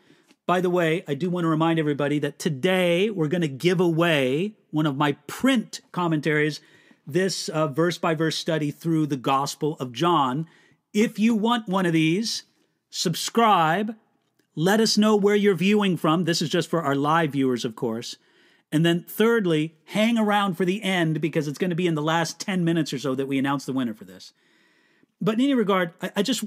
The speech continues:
want you to know, uh, Victoria, that that's an excellent way. Now, some people are better audio learners. And so it's helpful for you to either watch a YouTube video going through the Scriptures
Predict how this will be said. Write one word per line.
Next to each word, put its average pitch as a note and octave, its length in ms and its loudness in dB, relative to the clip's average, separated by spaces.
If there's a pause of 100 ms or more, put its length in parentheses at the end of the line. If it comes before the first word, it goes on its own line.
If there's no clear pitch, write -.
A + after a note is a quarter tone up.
(100)
want A#3+ 260 2
you A#3 80 0
to G#3 60 2
know, G#3 420 2
uh, D#3 340 0
Victoria, E3 460 -2
that D#3+ 180 -4
that's G#3+ 200 0
an - 100 -4
excellent F3+ 340 -4
way. E3 160 -2 (160)
Now, A3+ 240 -2 (560)
some E4 420 -2
people A3 520 0
are E3 120 2
better F3+ 680 0 (380)
audio A3 840 0
learners. A#3+ 680 -2 (1080)
And A3 140 0
so A#3+ 140 2
it's - 100 -2
helpful A3+ 300 0
for G#3+ 100 -4
you G3 140 0
to F3+ 120 0
either C#3 240 -2
watch C#3 400 -2
a D#3 60 -2
YouTube E3+ 420 -4
video A#3 320 0
going F#3 380 -4
through G#3 140 -2
the G3 100 0
Scriptures G#3+ 640 -4